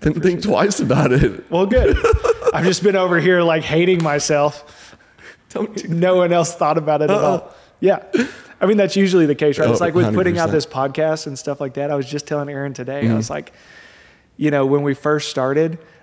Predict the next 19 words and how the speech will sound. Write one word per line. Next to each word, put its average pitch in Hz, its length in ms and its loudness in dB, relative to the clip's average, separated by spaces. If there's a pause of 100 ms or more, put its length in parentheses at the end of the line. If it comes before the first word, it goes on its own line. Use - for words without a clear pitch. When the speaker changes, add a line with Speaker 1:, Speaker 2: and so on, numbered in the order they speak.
(120)
Speaker 1:
I - 80 -6
was 131 140 -2
so 123 400 -4
worried. 113 500 -10 (160)
Speaker 2:
Uh-huh. 104 220 0 (180)
Speaker 1:
I'm 127 140 -14
like, 113 260 -12
"Oh 117 60 -12
my 110 160 -14
gosh, 107 420 -10
like, 135 220 -16 (180)
people 120 260 -12
are 117 80 -12
gonna, 113 220 -12
like, 110 220 -14 (640)
hate 131 240 -4
the 127 100 -4
way 120 200 -4
I 113 240 -8